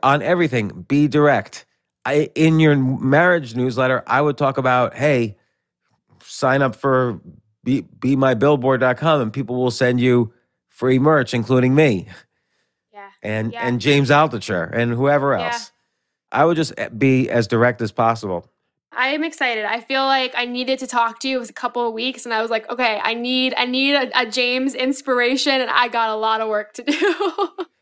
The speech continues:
Speaker 1: Now, um, w-, are there any other questions that, that you had, or did, did I answer the ones that you had?
Speaker 2: You answered the ones I had. I think I was feeling, um, like, some of the ideas, I was like, "Okay, I'm on autopilot." And I think you gave me awesome ideas to take everything to the next level.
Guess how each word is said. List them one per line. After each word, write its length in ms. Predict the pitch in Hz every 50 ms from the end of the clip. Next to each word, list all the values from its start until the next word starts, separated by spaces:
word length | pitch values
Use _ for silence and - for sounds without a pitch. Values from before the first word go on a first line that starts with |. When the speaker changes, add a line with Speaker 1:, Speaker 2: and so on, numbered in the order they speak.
| _ _ -
Speaker 1:
Now, 260 | 147 160 165 156 151 -
um, 440 | - 151 151 147 143 143 139 139 - - -
w-, 300 | - 131 117 147 147 120
are 80 | 135
there 140 | 135 147 143
any 140 | 147 147 147
other 320 | 147 151 151 147 147 151 147 - -
questions 640 | - 151 143 143 - - 165 165 165 156 135 123 -
that, 300 | 139 135 131 120 - 110
that 400 | 131 131 131 131 - - - -
you 80 | 123
had, 160 | 127 139 156
or 100 | 151 139
did, 180 | 120 123 135 104
did 140 | 95 147 143
I 60 | 143
answer 340 | 139 151 160 165 156 - 147
the 80 | 135
ones 220 | 131 131 127 120 110
that 120 | 117 110
you 120 | 110 113 113
had? 320 | 113 98 85 78 - - - - 107 - _ _ _ _ _ _ _ _ _ _ _ _ _
Speaker 2:
You 160 | - 220 254
answered 360 | 262 277 285 294 330 330 302
the 100 | 262 254
ones 180 | 240 220 220 220
I 100 | 208 180
had. 360 | 220 208 202 196 208 202 208
I 120 | 220 233
think 180 | 220 247 240 240
I 100 | 240 233
was 180 | 233 233 233 -
feeling, 440 | - 240 226 226 226 226 233 226 -
um, 380 | 214 214 208 202 202 208 - -
like, 280 | - 233 226 226 247 240
some 140 | - 285 285
of 60 | 269
the 60 | 262
ideas, 400 | 247 233 226 226 233 233 233 226
I 80 | 233 226
was 120 | 220 226
like, 120 | 233 226
"Okay, 220 | 262 262 269 269 240
I'm 100 | 240 240
on 80 | 240
autopilot." 720 | 233 - 226 226 226 226 233 - - - - - - 220 -
And 100 | - 240
I 80 | 233
think 200 | 233 226 240 226
you 100 | 220 247
gave 160 | 214 233 233 233
me 140 | 226 226 208
awesome 320 | 208 208 220 - 240 226
ideas 320 | 214 214 208 214 208 214 214
to 80 | -
take 220 | 220 - 214 202 214
everything 340 | 214 208 220 220 214 202 208
to 60 | -
the 80 | 214 208
next 300 | 202 190 208 - - -
level. 480 | 214 214 208 214 254 269 277 294 285